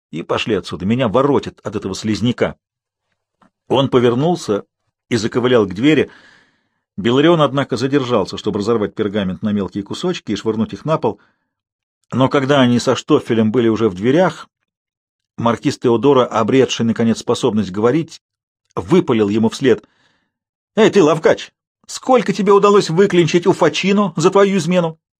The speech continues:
«Ничего, сеньор», помедлил на пороге Беларион.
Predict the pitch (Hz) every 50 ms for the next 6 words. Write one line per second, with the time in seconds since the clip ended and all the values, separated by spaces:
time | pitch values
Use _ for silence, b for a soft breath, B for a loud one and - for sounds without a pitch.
0 | _ _ _ _ _ _ _ _ _ _ _ _ _ _ - 85 85 - - 95
1 | 92 113 143 143 - 139 123 113 101 78 - _ _ _ _ _ _ _ _ _
2 | _ _ _ _ _ - 107 107 117 113 98 85 98 98 95 101 98 - 117 110
3 | 101 92 95 95 101 101 101 104 117 139 147 131